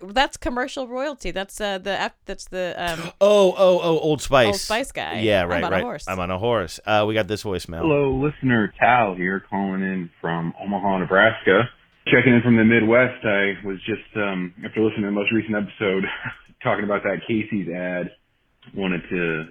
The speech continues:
Speaker 3: to talk about the, the, the craziness that is Casey's. They've been rapidly expanding and buying out all sorts of gas stations throughout this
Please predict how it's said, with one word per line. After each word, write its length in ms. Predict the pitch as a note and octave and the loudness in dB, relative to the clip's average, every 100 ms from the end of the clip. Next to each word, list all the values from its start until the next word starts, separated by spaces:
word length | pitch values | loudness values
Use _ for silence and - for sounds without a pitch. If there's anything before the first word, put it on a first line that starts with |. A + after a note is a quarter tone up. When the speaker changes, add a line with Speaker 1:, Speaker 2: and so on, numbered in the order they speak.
| _ _ - | _ _ -10
Speaker 3:
to 140 | E2 - | -10 -6
talk 200 | G2 F2 | -6 -6
about 320 | E2 F2 D#2+ | -4 -4 -4
the, 300 | F2+ E2 E2+ E2+ _ | -6 -8 -8 -16 _
the, 140 | F2 D#2 _ | -12 -12 _
the 100 | F#2 E2 | -12 -4
craziness 440 | G#2 F2+ F2+ F2 - | -4 -2 -6 -8 -6
that 120 | F#2 | -2
is 200 | F#2+ F2 - | -2 -2 -4
Casey's. 480 | G2+ G2 F2 D#2 E2+ | -4 -4 -6 -8 -6
They've 240 | F2+ E2 | -6 -4
been 460 | G#2 F#2 F2 E2 - _ _ | -4 -4 -4 -6 -8 _ _
rapidly 640 | F#2+ G#2+ G2+ - F#2 F#2+ E2 | 0 2 2 0 -2 -2 -2
expanding 840 | - - F2+ F2+ F2 F2 E2+ E2+ | -8 -8 -4 -2 -2 -4 -4 -6
and 180 | D2+ D2+ | -8 -4
buying 400 | F2+ E2+ E2+ F2 | -2 -2 -2 -2
out 200 | F2 E2+ | -2 -2
all 160 | E2+ E2 | -2 -4
sorts 220 | F#2 E2+ | -8 -8
of 60 | E2+ | -8
gas 260 | D#2+ E2 F2 - | 0 0 0 -4
stations 420 | F2 D#2+ E2 D#2+ - | -6 -4 -8 -10 -12
throughout 300 | D#2+ D#2+ F2 | -4 -4 -4
this 120 | F2 | -8